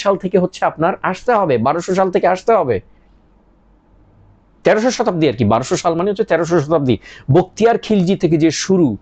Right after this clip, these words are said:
যে বাংলায় যে হচ্ছে মুসলমানদের একটা আধিপত্য, সেই কথাটাই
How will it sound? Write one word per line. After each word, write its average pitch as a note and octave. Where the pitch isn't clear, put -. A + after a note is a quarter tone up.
যে C#3
বাংলায় C#3+
যে D3+
হচ্ছে D3+
মুসলমানদের D3
একটা C#3+
আধিপত্য, D3+
সেই C4
কথাটাই F#3+